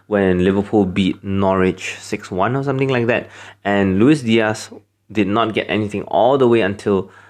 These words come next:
the final goal. Sorry, it was not six one, it was three one. And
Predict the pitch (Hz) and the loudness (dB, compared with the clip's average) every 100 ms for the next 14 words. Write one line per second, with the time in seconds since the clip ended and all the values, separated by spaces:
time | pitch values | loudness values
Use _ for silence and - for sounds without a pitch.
0 | _ _ 95 - - - 101 110 107 104 | _ _ -12 -12 -12 -2 0 2 2 2
1 | 101 98 98 98 85 78 76 - _ _ | 0 -2 0 2 4 2 -4 -12 _ _
2 | _ _ - 147 127 101 104 120 95 - | _ _ -4 0 2 2 0 -2 -6 -10
3 | - 87 87 101 - - 104 110 92 80 | -12 -10 -8 -10 -14 -6 -2 0 2 0
4 | 71 87 101 _ - - - - 101 95 | -4 -8 -18 _ -20 -20 -18 -2 0 0
5 | 90 | -2